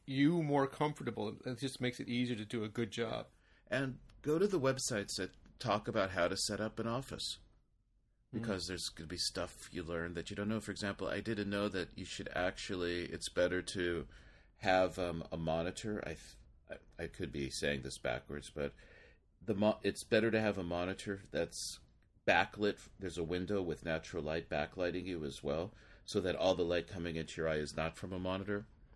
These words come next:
Speaker 2: which is not
Speaker 1: Mm.
Speaker 2: what I would ordinarily think. Right?
Speaker 1: Mm.
Speaker 2: You think it's the other way around, that ha-, that's too much light for you, but supposedly that's better for you.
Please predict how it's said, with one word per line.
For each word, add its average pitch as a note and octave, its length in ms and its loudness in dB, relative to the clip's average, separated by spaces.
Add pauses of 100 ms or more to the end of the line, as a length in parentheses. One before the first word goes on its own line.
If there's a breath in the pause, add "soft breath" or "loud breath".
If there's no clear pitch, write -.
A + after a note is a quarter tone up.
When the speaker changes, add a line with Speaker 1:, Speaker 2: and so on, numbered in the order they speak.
(140)
Speaker 2:
which G#2+ 260 4
is A#2 160 6
not G2+ 160 8
Speaker 1:
Mm. G2 40 -6
Speaker 2:
what G2+ 140 2 (100)
I F#2 120 6
would F2 220 2
ordinarily E2+ 580 2
think. C3+ 420 0 (1000)
Right? D#3 260 6
Speaker 1:
Mm. G2 40 2
Speaker 2:
You F2+ 60 0
think F#2+ 220 0
it's - 160 -2
the F#2 100 2
other E2+ 160 2
way D#2+ 180 2
around, E2+ 420 2
that D2 140 -2
ha-, E2 120 4
that's E2 260 0
too F2 200 -2
much F2 320 -2
light C#2+ 200 0
for D#2 120 -10
you, B1+ 100 -4
but D#2+ 160 -8
supposedly F2 440 -2
that's D#2+ 340 0
better E2+ 320 -2
for E2+ 280 -4
you. E2+ 220 0